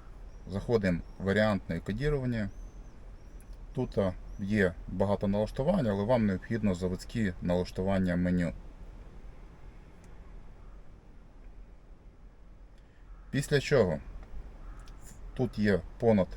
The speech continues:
тридцять одна параметр, тут є біля тридцять одного параметру, відповідно, вам необхідно пройтися по кожному параметру та подивитися фактичні, е,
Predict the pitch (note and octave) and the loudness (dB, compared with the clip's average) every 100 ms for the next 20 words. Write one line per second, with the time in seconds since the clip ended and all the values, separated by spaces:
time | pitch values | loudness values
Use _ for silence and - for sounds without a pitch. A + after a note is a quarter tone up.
0 | - - - A2 F#2 F#2+ F#2+ F#2+ F2+ - | -12 -4 0 0 0 0 4 4 4 0
1 | - - - - - - C3 F#3 E3+ - | -10 -12 -14 -14 -2 6 8 8 6 4
2 | F#2 - - - C3+ - G#2+ F#2+ G#2+ G#2+ | 0 -4 -8 0 0 2 2 4 4 4
3 | G2 A2 - G#2 G2+ G2+ F#2 A#2 D#3 F#3 | 4 0 0 0 2 2 4 6 6 6
4 | C#3+ A2 F#2+ - F2+ G2 - A2+ B2 A2 | 4 0 -2 -2 -4 -2 0 0 4 6
5 | F2+ - - - - A2 C3 A2 G#2+ - | 4 0 -12 -12 0 4 6 4 2 0
6 | C#3+ A#2 - G2 A#2 G#2+ G2+ - G2+ - | 0 0 0 -2 0 0 -2 0 0 2
7 | G#2 G#2 G2+ - G2+ C3+ D3+ - G#2+ - | 0 2 2 4 6 6 4 0 2 4
8 | - E2+ F2+ A2+ - F2 F2+ - - - | 4 2 0 -2 -2 -2 -2 0 0 2
9 | F2+ - - - - - - | 2 2 -6 -14 -14 -8 -6